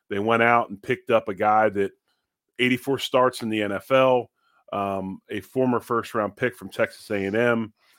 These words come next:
played for, uh, the only thing that makes me a little bit nerved up, four N F L teams in seven years as a first-round pick. And, uh, you can go ahead and, uh,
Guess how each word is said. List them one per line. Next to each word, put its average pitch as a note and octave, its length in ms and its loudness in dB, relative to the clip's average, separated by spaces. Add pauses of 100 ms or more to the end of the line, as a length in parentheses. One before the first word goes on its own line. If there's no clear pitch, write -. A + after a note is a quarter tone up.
(160)
played A#2+ 220 0
for, G2+ 320 0
uh, G2+ 160 -2
the G#2+ 120 -2
only C#3+ 140 2
thing C3+ 120 -2
that B2+ 60 0
makes B2 280 0
me B2 100 0
a A2+ 40 -2
little C3 280 2
bit B2+ 200 4
nerved C3 340 0
up, C#3 300 4 (380)
four C3 300 4
N B2+ 80 2
F B2 160 0
L A#2+ 140 2
teams B2+ 400 -2
in G#2 100 -8
seven A#2+ 380 0
years A#2 460 0
as A2 220 -2
a A2 60 -14
first-round A2+ 560 -4
pick. A#2+ 280 0 (540)
And, G#2 220 0
uh, G2 240 0
you B2 160 -6
can C#3 120 -2
go A2+ 180 4
ahead G#2 300 0
and, F#2 220 -4
uh, E2+ 260 -6